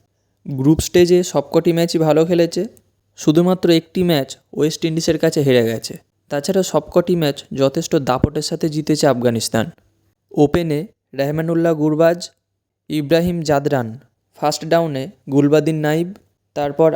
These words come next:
আজমাতুল্লাহ, মোহাম্মদ নাবি, নাজিমুল্লাহ, কারিম জান্নাত, রশিদ খান এবং পরপর তিন বোলার নূর আহমেদ, নাভিমুল হক এবং সবশেষে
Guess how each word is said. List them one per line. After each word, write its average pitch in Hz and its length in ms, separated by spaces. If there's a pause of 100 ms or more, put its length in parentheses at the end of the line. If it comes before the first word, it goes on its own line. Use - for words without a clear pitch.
(120)
আজমাতুল্লাহ, 151 640 (360)
মোহাম্মদ 147 400
নাবি, 151 340 (240)
নাজিমুল্লাহ, 147 720 (560)
কারিম 147 300
জান্নাত, 151 440 (760)
রশিদ 143 400
খান 165 200 (460)
এবং 143 260 (120)
পরপর 143 340 (100)
তিন 151 220
বোলার 143 300 (300)
নূর 147 180 (100)
আহমেদ, 151 400 (360)
নাভিমুল 147 460
হক 151 220 (380)
এবং 147 200
সবশেষে 147 560